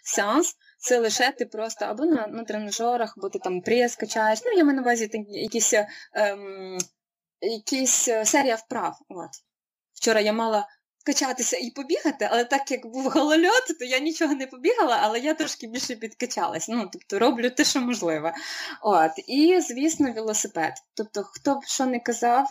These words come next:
але, коротше, ну, якщо це, це наскільки допомагає, по-перше, м, е, твоїм, е, м-, мишцям, е, нас-, е, по-перше, в-, відновитися.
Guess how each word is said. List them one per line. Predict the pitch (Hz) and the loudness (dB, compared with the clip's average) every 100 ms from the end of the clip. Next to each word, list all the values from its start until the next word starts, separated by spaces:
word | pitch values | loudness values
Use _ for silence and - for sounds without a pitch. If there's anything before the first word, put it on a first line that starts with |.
| - | -2
але, | 214 214 220 214 208 - - | -2 0 2 2 2 -2 -6
коротше, | 208 196 - - - | -4 -2 -4 -8 -6
ну, | 226 233 196 160 107 | 0 0 0 -2 -2
якщо | 208 208 - 247 226 | -2 0 2 4 2
це, | 220 214 - 226 | 2 -2 -2 0
це | 269 | 2
наскільки | 269 - 311 - 254 240 | 2 2 0 2 2 2
допомагає, | 247 262 262 269 262 | 0 -2 -4 -2 -2
по-перше, | 254 254 254 - 240 | -2 -2 -2 0 0
м, | 233 226 214 214 208 208 - - | 0 0 0 -4 -8 -10 -8 -4
е, | - 208 | -2 -4
твоїм, | 214 247 240 240 233 | -4 -6 -4 -2 -2
е, | 226 214 214 - _ _ _ | -2 -2 -4 -12 _ _ _
м-, | - 240 | -4 0
мишцям, | 240 262 269 - 240 226 208 | 4 4 4 2 0 0 -4
е, | - - - 240 240 233 233 | -8 -10 -4 -2 0 -2 -2
нас-, | 226 226 - | -2 -2 -2
е, | 240 214 185 | -2 -2 -4
по-перше, | - 262 269 302 247 | -2 0 2 2 0
в-, | 214 220 - 208 208 | -4 -14 -10 -6 -2
відновитися. | 247 254 202 165 - - | 0 2 0 -2 -6 -10